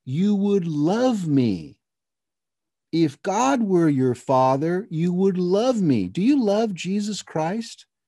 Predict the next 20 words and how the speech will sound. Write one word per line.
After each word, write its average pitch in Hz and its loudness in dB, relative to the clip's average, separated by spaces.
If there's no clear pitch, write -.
I'm 160 -4
asking 220 -2
this 170 -2
entire 185 -2
audience, 180 2
everybody 170 0
listening 147 -4
to 113 -14
me, 104 -10
do 160 -4
you 170 -2
love 127 0
Jesus 135 -4
Christ? - -4
Because 165 -4
he 185 -2
said, 185 -2
"If 156 -2
you 175 -2
loved, 180 -4